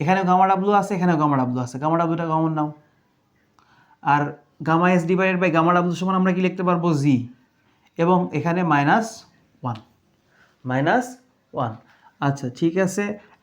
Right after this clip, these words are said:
এখন আমরা কি করতে পারি দেখো, এখন আমরা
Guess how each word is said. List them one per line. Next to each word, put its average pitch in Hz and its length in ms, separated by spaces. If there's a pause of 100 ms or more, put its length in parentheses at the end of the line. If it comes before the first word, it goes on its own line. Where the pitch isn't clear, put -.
(100)
এখন 185 220
আমরা 214 180
কি 208 140
করতে 175 220
পারি 131 200
দেখো, 135 200 (540)
এখন 156 240
আমরা 220 180